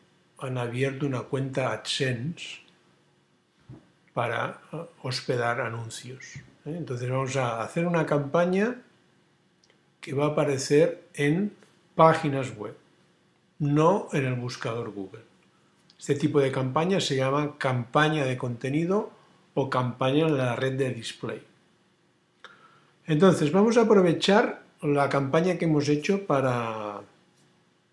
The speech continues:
hacer el mismo redactado del anuncio y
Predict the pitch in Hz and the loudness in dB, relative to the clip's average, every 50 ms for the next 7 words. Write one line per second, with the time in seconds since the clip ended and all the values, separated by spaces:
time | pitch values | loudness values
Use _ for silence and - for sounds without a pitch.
0 | _ _ _ - 127 107 - 151 139 139 131 135 135 131 131 135 139 135 135 131 | _ _ _ -12 -10 -6 -2 0 0 0 0 -2 -4 -4 -4 -2 -2 -2 -2 -2
1 | 131 131 127 127 120 120 120 120 120 - 123 120 120 117 - - 135 120 117 117 | -2 -2 -2 -2 -2 -2 -4 -4 -6 -4 -4 -4 -4 -4 -6 -6 -6 -6 -4 -4
2 | 113 110 110 123 135 147 143 - - 180 185 208 240 254 254 - _ _ _ _ | -6 -6 -6 -4 -2 -4 -4 -4 -4 -2 -2 -2 -2 -4 -8 -14 _ _ _ _
3 | _ _ _ _ _ _ _ _ _ _ _ _ _ _ _ _ _ - 151 143 | _ _ _ _ _ _ _ _ _ _ _ _ _ _ _ _ _ -4 2 4
4 | 151 156 170 196 - - - | 4 4 4 2 -2 -4 -8